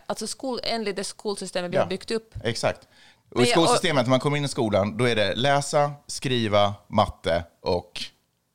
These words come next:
Speaker 2: någonting annat.
Speaker 1: Ja.
Speaker 2: Ja, precis. Och det kanske tjejer är mer
Speaker 1: Ja.
Speaker 2: adapterade för.
Speaker 1: Alltså, jag säger inte att pojkarna är dummare.
Speaker 2: Nej,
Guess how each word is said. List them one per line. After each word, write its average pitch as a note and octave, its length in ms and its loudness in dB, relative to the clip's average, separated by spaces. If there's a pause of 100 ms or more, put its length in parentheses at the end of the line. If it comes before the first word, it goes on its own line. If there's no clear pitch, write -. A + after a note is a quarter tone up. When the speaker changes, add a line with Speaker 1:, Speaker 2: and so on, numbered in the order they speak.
(140)
Speaker 2:
någonting F#2+ 260 -2
annat. E2 200 -4
Speaker 1:
Ja. A3 220 -2 (320)
Speaker 2:
Ja, A#2 260 2
precis. - 400 -6 (120)
Och - 200 -6
det D#3+ 200 0
kanske B2 300 0
tjejer G#2+ 440 0
är G2 200 2
mer F#2+ 440 -2
Speaker 1:
Ja. - 60 -4
Speaker 2:
adapterade B2+ 540 0
för. - 120 -2
Speaker 1:
Alltså, - 140 0
jag C#4 80 0
säger C#4 100 -2
inte D4 120 -4
att C#4 60 -6
pojkarna C4+ 220 -2
är A3 80 0
dummare. E3 480 -4
Speaker 2:
Nej, E3+ 420 0